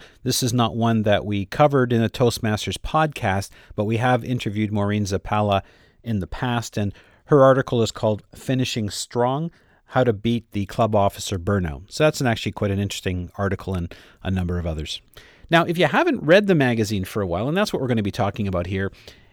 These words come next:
it's still chock full of articles. You've got your letters to the editor, and what you may not be aware of is there is a section called a member moment where they actually profile a member.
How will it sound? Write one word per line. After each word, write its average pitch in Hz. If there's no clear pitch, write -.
it's -
still 277
chock 165
full 160
of 123
articles. 107
You've 156
got 175
your 185
letters 170
to 170
the 139
editor, 131
and 160
what 170
you 180
may 247
not 226
be 123
aware 107
of 135
is 135
there 165
is 220
a 165
section 151
called 127
a 120
member 127
moment 101
where 120
they 120
actually 123
profile 107
a 120
member. 107